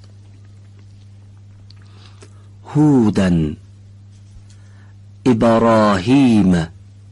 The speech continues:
المطهرون.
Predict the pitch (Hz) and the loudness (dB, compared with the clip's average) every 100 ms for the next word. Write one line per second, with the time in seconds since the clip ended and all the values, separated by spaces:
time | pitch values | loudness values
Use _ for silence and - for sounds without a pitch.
0 | - - - - - - - - - - | -20 -20 -20 -20 -20 -20 -20 -20 -20 -20
1 | - - - - - - - - - - | -20 -20 -20 -20 -20 -20 -20 -20 -20 -10
2 | - 165 156 143 127 120 117 - 135 147 | -2 2 2 2 4 2 2 -2 -2 -2
3 | 110 92 98 110 110 117 131 110 90 85 | -4 -6 -4 -2 0 2 2 2 0 0